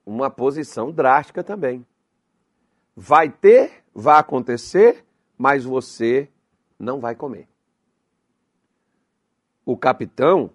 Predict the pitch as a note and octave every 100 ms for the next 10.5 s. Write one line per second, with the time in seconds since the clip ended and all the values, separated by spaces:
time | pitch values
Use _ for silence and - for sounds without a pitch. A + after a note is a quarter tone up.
0 | _ _ _ _ _ _ _ _ _ _
1 | _ _ _ _ _ _ _ - C#3 -
2 | D3 C#3 - - F3+ E3 D3+ C3 C#3 F3
3 | D3 A#2 A2 F#2+ - _ _ _ D3 E3+
4 | F3+ A3+ D4+ E4+ D#4+ B3 D4 D4 C4+ -
5 | _ _ _ _ F3 G3 - G3 F#3 D3+
6 | B2 G3 A3+ G#3 F#3 F#3+ E3+ F3+ G#3 G3
7 | G#3 A#3+ - - E3+ F3 B2+ F#2+ _ _
8 | _ _ _ _ _ _ _ _ _ _
9 | _ - B2+ _ D3 C3+ A#2 C#3+ C3 -
10 | F#2 - - D3+